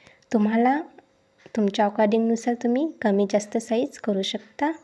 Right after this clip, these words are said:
मी थोडे मोठे साईजचे करत आहे.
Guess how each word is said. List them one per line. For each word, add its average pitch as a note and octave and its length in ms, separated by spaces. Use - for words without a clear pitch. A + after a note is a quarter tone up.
मी G#3 200
थोडे A3 240
मोठे G#3+ 320
साईजचे A3 480
करत A3+ 360
आहे. B3 180